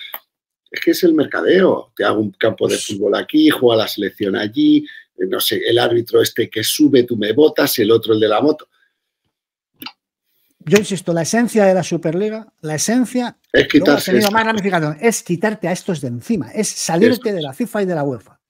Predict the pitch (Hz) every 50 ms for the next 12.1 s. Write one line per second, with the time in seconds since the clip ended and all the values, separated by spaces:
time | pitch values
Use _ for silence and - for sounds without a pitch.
0 | _ _ 220 220 - - 185 185 214 247 240 226 220 196 170 160 156 165 202 226
1 | 220 202 185 165 147 - 170 156 147 135 127 123 - 160 135 113 110 - _ -
2 | - 190 - - - 143 143 190 202 220 247 254 226 208 180 165 175 - 131 135
3 | 143 135 117 - - - _ - - 123 113 156 165 190 190 - - - 269 294
4 | 285 294 - 208 202 208 285 311 - - - 294 165 254 302 311 269 - 233 -
5 | - 185 202 196 - 208 175 165 170 156 147 - 165 147 143 160 170 175 - 156
6 | 165 185 - 285 294 269 247 208 - 202 185 170 - 147 139 131 127 120 120 165
7 | 220 247 190 - 151 - - 135 127 123 139 151 180 202 147 180 226 240 247 240
8 | - - - - - 190 170 156 196 254 294 277 - - 165 139 120 - - -
9 | - - - 226 - - - 175 240 285 294 294 220 185 147 - 156 135 123 117
10 | 131 202 262 262 196 147 135 135 131 - - 143 220 208 - 151 156 220 247 170
11 | - - 240 254 190 143 - 139 127 - 131 - 233 277 - - 226 254 277 277
12 | 262